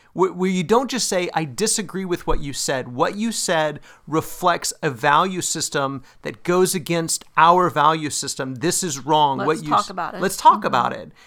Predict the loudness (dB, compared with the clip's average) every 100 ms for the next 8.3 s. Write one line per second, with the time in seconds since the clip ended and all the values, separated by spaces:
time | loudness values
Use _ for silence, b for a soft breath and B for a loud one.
0 | b -4 -2 0 2 2 0 -2 0 2
1 | 0 -2 -6 -4 -4 -2 -4 -4 4 8
2 | 10 8 4 -2 0 0 -2 -8 -8 -8
3 | -10 -20 _ _ _ _ 0 2 2 -2
4 | -12 _ -6 -4 0 0 2 -2 -2 -4
5 | -2 -2 -2 -4 -4 4 6 8 6 2
6 | 0 2 2 0 -6 -6 -6 -4 -2 0
7 | 0 2 0 0 2 2 2 -4 -6 -6
8 | -6 -4 -4